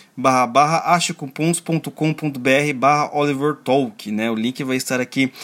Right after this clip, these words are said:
na descrição e você vai poder se cadastrar em menos de sete segundos e já ter seus cupons de descontos em várias lojas pra comprar seus livros, né? Seus joguinhos e por aí vai, correto?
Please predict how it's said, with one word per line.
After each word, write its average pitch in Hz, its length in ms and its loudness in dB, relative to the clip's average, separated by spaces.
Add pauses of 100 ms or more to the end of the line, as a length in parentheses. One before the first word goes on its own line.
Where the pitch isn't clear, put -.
(280)
na 135 160 2
descrição 135 540 -2
e 165 60 0
você 156 240 -4
vai 156 120 0
poder 147 400 0
se - 120 -8
cadastrar 147 680 0
em 156 140 -2
menos 151 360 0
de 131 100 -4
sete 131 320 -2
segundos 208 500 2
e 202 60 -2
já 202 100 0
ter 190 160 -4
seus 170 160 -6
cupons 160 360 -4
de 147 80 -8
descontos 131 840 -4
em 113 80 -2
várias 120 320 0
lojas 113 400 0
pra 117 120 -8
comprar 120 240 -4
seus 113 260 -6
livros, 104 680 -2
né? 123 240 0 (340)
Seus 131 220 0
joguinhos 120 920 0 (420)
e 127 100 -4
por 143 180 0
aí 131 220 4
vai, 92 300 -4 (420)
correto? 185 420 2